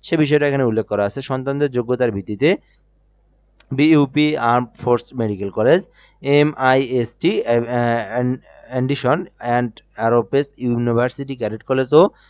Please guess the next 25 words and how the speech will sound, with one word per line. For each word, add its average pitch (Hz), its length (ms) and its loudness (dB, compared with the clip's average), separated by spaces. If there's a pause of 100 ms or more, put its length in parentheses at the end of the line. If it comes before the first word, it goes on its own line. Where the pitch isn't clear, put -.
(140)
বিমান 139 260 2
বাহিনী 139 200 0
পরিচালিত 127 480 0
বিএফ 127 400 0
শাহিন 117 380 -4
স্কুল 139 260 -6
ও 139 120 0
কলেজ, 139 360 2 (360)
বাংলা 131 320 4
ও 147 140 8
ইংরেজি 127 340 0
ভার্সন 113 440 -2
এবং 135 260 -4
ইংলিশ 143 360 -4
মিডিয়া 139 320 0
ব্রিটিশ, 127 560 -8 (120)
আহ, 120 180 -2
কারিকুলাম 117 500 -2 (280)
এ 120 100 2
অধ্যয়নের 120 460 2
সুযোগ 110 300 -6
পাবেন 107 260 -2
আপনি, 101 260 -6
ঠিক 139 140 -10
আছে? 110 280 -4